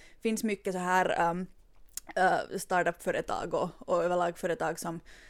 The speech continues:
som utvecklar olika såna här, eh, innovationer och teknologier som, som liksom går bra och som kommer fram till ganska bra lösningar med grejen, med speciellt då solenergi, att ja, du kan lägga solpaneler på alla hus i Afrika,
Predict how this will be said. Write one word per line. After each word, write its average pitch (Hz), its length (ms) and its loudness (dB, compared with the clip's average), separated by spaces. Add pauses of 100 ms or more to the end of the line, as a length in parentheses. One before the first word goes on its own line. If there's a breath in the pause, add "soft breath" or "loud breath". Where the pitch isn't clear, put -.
som 254 320 -2
utvecklar 214 440 0
olika 175 300 -2
såna 180 180 -6
här, 175 240 -4 (540 soft breath)
eh, - 100 -4 (220)
innovationer 185 540 -2
och 170 80 -2
teknologier 180 800 0 (440 soft breath)
som, 180 480 -2 (260)
som 185 260 -2
liksom 185 260 -4
går 185 200 6
bra 269 460 2
och 202 140 0
som 196 160 -2
kommer 226 320 0
fram 226 220 0
till 202 100 -2
ganska 196 260 -4
bra 202 200 4
lösningar 185 540 2
med 185 180 -2
grejen, 226 560 2 (100)
med 190 180 -4
speciellt 240 400 2
då 196 80 -2
solenergi, 185 1000 -2 (380 soft breath)
att 190 160 -2
ja, 214 160 6
du 196 120 4
kan 196 180 0
lägga 180 220 2
solpaneler 156 680 0
på 175 140 0
alla 165 200 2
hus 175 460 -4 (180)
i 185 100 2
Afrika, 170 520 0